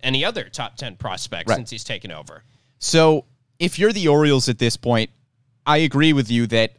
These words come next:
Speaker 2: I don't think you're really in a position where you can trade a talented twenty-seven-year-old be-, who isn't a free agent until twenty twenty-five just to call up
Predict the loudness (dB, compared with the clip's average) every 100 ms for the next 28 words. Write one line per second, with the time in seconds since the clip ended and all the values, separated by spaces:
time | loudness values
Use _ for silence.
0 | -4 -2 -4 -6 -6 -4 -4 -2 0 0
1 | 0 0 -2 -4 -2 0 0 0 -2 -10
2 | _ _ 0 2 0 0 -4 -2 0 2
3 | 2 0 -2 -4 -4 -6 _ -8 -2 0
4 | 0 0 -4 -4 -12 -6 -2 0 0 0
5 | 0 0 -4 -4 -4 -6 -10 -16 _ _
6 | _ _ _ -4 -4 -2 2 2 2 0
7 | -2 -2 0 2 2 2 0 0 0 0
8 | -2 -2 -4 -2 -2 -2 -4 -2 0 0
9 | 0 -4 -12 -20 _ _ _ -2 0 0
10 | -2 -2 2 2 2 -2